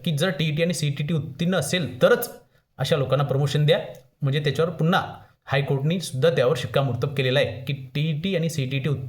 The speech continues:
पैकी एक जरी कोणती जरी परीक्षा उत्तीर्ण असेल तरच त्यांचा पदोन्नतीसाठी उ-, विचार करण्यात यावा, अन्यथा नाही. तर शेवटी पुन्हा एकदा सांगतो, आज रोजीची परिस्थिती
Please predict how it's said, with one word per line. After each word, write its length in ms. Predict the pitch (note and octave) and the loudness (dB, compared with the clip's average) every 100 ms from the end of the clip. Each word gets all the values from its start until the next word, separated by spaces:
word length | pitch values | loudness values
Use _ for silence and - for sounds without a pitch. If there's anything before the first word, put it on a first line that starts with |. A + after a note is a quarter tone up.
| - - | -10 -4
पैकी 320 | D3 D3 F3 | -2 0 0
एक 100 | D3 | 0
जरी 180 | D3 F3+ F3 D3 - _ _ - | 0 0 0 -6 -14 _ _ -4
कोणती 260 | D3+ D3+ | 0 2
जरी 120 | E3+ | 2
परीक्षा 280 | E3 D3+ D3 | 0 0 0
उत्तीर्ण 240 | C#3 - C3+ | 0 0 -2
असेल 220 | D#3+ C#3+ | 0 2
तरच 280 | C#3 - - - - - | 2 0 -4 -16 -14 -2
त्यांचा 260 | C3 C3+ | 0 2
पदोन्नतीसाठी 1160 | D#3+ C#3 C3+ C3+ D3 - D3+ C#3 D3 D3+ B2 D3+ | 0 2 0 0 -4 -2 0 0 0 -2 -2 -2
उ-, 120 | C3+ B2+ B2+ - - - - | -4 -6 -12 -18 -20 -20 -6
विचार 300 | B2+ - D3+ | -2 2 2
करण्यात 400 | D#3 C3 A#2+ C3 | 2 0 2 0
यावा, 220 | A#2+ A#2+ | 2 2
अन्यथा 680 | A#2+ A2+ B2 A#2+ D3+ - - - | 0 0 -2 -2 -2 -6 -14 -4
नाही. 300 | C3+ B2 F#2+ - - - - - - _ _ _ _ - - _ _ | 0 0 0 -4 -8 -14 -20 -20 -20 _ _ _ _ -20 -20 _ _
तर 60 | B2 A#2+ - | -6 -6 -6
शेवटी 260 | C#3 A#2 | -4 -4
पुन्हा 240 | A#2+ C3+ F3 | -2 0 0
एकदा 160 | D3 | 0
सांगतो, 440 | - G2+ G2+ G2 - - _ _ - | -2 -2 -4 -6 -10 -18 _ _ -4
आज 260 | B2 F3 E3+ | 0 2 2
रोजीची 380 | C#3 C#3 - | 0 0 -2
परिस्थिती 680 | D3 C3+ - C3 C3 C3 - | -2 -2 -2 -6 -4 -6 -8